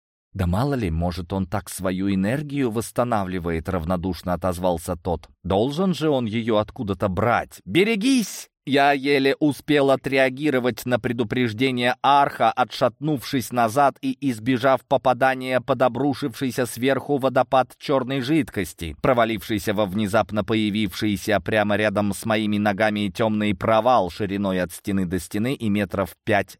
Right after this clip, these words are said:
длиной. Через несколько секунд лить сверху перестала, но вот препятствие не пропало, так что пришлось перепрыгивать, благо что в режиме берсерка я мог не то что на пять,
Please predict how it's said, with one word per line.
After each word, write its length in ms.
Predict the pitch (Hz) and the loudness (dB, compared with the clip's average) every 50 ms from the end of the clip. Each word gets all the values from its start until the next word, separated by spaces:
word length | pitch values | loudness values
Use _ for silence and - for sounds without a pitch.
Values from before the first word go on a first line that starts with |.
| _ | _
длиной. 720 | - 110 101 110 107 107 98 101 98 92 85 76 69 67 _ _ _ - | -10 -4 -2 0 2 2 2 2 2 0 0 -2 -4 -8 _ _ _ -2
Через 260 | - 196 190 202 185 175 | 0 2 2 2 0 0
несколько 440 | 226 226 202 - 220 208 - 214 | 0 -2 0 0 -2 0 0 0
секунд 480 | 190 - 208 190 - 220 233 220 190 - - | 0 0 -2 -4 -2 0 0 0 0 0 0
лить 360 | 175 180 185 208 196 - - - - | 0 2 2 2 0 -2 -6 -10 -12
сверху 580 | - - 165 165 196 190 175 - - - 160 | -10 -8 -4 0 2 2 2 0 0 -2 -2
перестала, 720 | 123 - 170 147 139 131 - - - 170 160 165 185 180 165 | -2 0 0 2 2 0 -2 -2 0 2 4 4 4 4 2
но 180 | 147 135 127 | 2 0 -2
вот 280 | 113 120 120 104 - - | 0 0 0 -2 -2 -4
препятствие 800 | - 135 123 107 - 135 131 131 - - - 127 135 135 131 131 | -2 -2 -2 0 2 2 2 2 0 -4 -8 -4 -2 0 0 0
не 160 | 135 139 127 | -2 -2 -2
пропало, 600 | - 139 143 143 - - 185 180 165 123 92 85 | 0 2 2 2 2 2 4 4 4 4 2 -2
так 220 | - - 80 82 | -4 -6 -8 -8
что 160 | - - 95 85 | -8 -8 -8 -8
пришлось 600 | - - 95 87 - - 98 95 92 - - - - _ | -8 -8 -10 -8 -6 -4 -4 -4 -4 -4 -8 -20 -18 _
перепрыгивать, 720 | - 117 104 98 87 - 98 98 95 87 92 98 107 101 95 | -4 -2 -2 -2 -2 -2 -2 -2 -2 0 -2 -2 -2 -4 -4
благо 360 | 90 90 87 82 80 80 85 | -4 -2 -2 -2 -2 -2 -6
что 240 | 80 - - 92 82 | -8 -6 -6 -6 -4
в 80 | 82 | -4
режиме 420 | 87 90 90 87 104 101 98 92 87 | -4 -4 -4 -2 -2 -2 -2 -2 -2
берсерка 880 | 80 80 95 87 80 - - - 139 151 143 - - - 85 78 73 - - | -2 -2 -2 -4 -4 -6 -6 -4 -2 -2 -2 -4 -4 -4 -4 -4 -4 -6 -10
я 260 | 87 87 90 87 85 | -6 -2 -2 -2 0
мог 400 | 87 90 87 85 80 - - - _ | 0 0 -2 -2 -4 -6 -12 -16 _
не 220 | - 92 90 82 78 | -8 -6 -6 -6 -6
то 240 | _ - 180 190 156 | _ -2 -2 -2 -2
что 260 | - - - - 95 | -4 -6 -6 -4 -4
на 200 | 92 90 85 87 | -2 -2 -4 -4
пять, 420 | - - 101 85 71 - - - | -4 -2 -2 -2 -2 -4 -12 -20